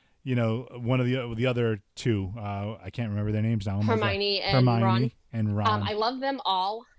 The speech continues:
Speaker 2: I love Snape, um, and, uh, Hagrid. Hagrid's one of my favorites. He's the big, tall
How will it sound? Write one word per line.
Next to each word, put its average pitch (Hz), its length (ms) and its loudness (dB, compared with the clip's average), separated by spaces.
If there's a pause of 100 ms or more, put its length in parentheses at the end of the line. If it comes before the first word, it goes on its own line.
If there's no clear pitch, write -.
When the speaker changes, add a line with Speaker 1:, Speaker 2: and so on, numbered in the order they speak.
(100)
Speaker 2:
I 196 100 -4
love 185 320 -6
Snape, 190 560 -8 (280)
um, 170 480 -8
and, 170 460 -2 (480)
uh, 175 240 0
Hagrid. 202 540 -2
Hagrid's 190 360 -4
one 185 100 -10
of 180 60 -8
my 175 120 -6
favorites. 180 400 -6
He's 175 160 -8
the 175 80 -10
big, 180 240 -2
tall 180 560 -2